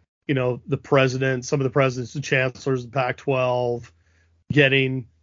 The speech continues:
you know, propositioned or at least getting some, some, you know, possible interest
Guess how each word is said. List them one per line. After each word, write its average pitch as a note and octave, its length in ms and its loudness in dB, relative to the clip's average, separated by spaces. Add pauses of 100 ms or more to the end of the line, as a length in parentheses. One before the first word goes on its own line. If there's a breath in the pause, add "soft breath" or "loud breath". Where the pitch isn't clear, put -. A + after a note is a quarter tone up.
(240)
you D3+ 120 -2
know, C3 260 -2
propositioned C3+ 680 2
or B2+ 120 -2
at B2+ 60 -6
least B2+ 240 -2
getting C3 320 2
some, B2+ 260 -6 (420)
some, C#3+ 280 -4 (180)
you D#3+ 160 -6
know, A#2 200 -8
possible C3 560 -2
interest D3 680 0